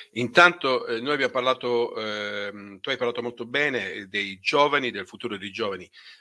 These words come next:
La povertà assoluta in Italia colpisce, pensate, un milione trecentotrentasettemila minori,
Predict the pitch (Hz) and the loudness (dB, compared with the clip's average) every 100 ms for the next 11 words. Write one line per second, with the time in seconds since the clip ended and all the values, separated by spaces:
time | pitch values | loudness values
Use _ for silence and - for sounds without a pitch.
0 | _ 104 123 143 139 - 156 143 - 127 | _ -2 0 2 0 8 10 10 8 2
1 | - 143 135 139 117 101 98 104 - 120 | 0 0 -2 -2 -4 -4 -4 -6 0 2
2 | 107 98 - 120 117 110 - 127 113 - | 2 -2 -6 -6 -6 -10 -8 -6 -2 0
3 | - 95 98 117 113 - 120 104 - 98 | -2 -4 -6 -6 -4 0 0 -2 -4 -10
4 | - 135 135 131 120 127 143 143 143 135 | -10 -14 -10 -6 -6 -2 0 2 2 0
5 | - _ 110 107 131 143 - 110 123 139 | -4 _ -6 0 2 0 -4 -8 -2 -2
6 | 131 - 107 - 127 _ - 107 127 131 | -2 -2 0 0 -4 _ -6 -4 -4 -6
7 | 120 110 107 110 117 98 90 87 | -6 -6 -4 -4 -4 -4 -8 -14